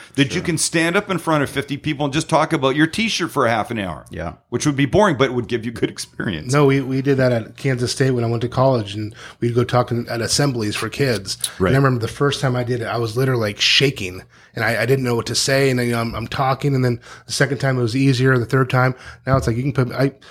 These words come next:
Speaker 3: used to talk in front of sixty thousand people at our, at our stadium, and now it's, it's just not that it's, you know, crazy easy, but it's, it's not a big deal like it used
Speaker 1: No.
Speaker 3: to be.
Speaker 1: Seinfeld has this joke that he says, "The number one fear in, of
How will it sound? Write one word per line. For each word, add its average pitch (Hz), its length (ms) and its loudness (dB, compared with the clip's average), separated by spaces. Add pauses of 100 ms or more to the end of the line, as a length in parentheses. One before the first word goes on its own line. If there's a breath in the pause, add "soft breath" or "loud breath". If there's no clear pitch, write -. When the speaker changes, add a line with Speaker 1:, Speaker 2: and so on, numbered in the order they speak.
(160 loud breath)
Speaker 3:
used 135 140 -4
to - 60 -6
talk 127 180 2
in 127 60 0
front 131 160 0
of 120 80 0
sixty - 260 0
thousand 123 340 2
people 139 300 -2
at 110 80 -4
our, 110 300 -6
at 117 80 -10
our 110 100 -4
stadium, 113 460 0
and 107 120 -4
now 110 180 -2
it's, - 200 -10
it's 120 160 -8
just 113 260 -4
not 131 260 2
that 127 120 0
it's, 110 240 -4 (380 loud breath)
you 107 80 -6
know, 98 180 -8 (300)
crazy 147 360 2
easy, 131 300 4
but 117 140 -2
it's, 117 120 -4
it's 131 220 -6
not 127 180 2
a 110 60 -4
big 113 240 -4
deal 123 180 -6
like 101 160 -6
it 98 60 -12
used 98 140 4
Speaker 1:
No. 87 100 4
Speaker 3:
to 101 60 -8
be. 98 80 -10
Speaker 1:
Seinfeld 139 760 2
has 110 260 4
this 95 180 2
joke 101 320 0
that 101 120 0
he 85 60 -4
says, 95 240 -2
"The 92 140 -2
number 135 360 2
one 120 300 2
fear 82 720 -2
in, 90 280 -6
of 87 320 -6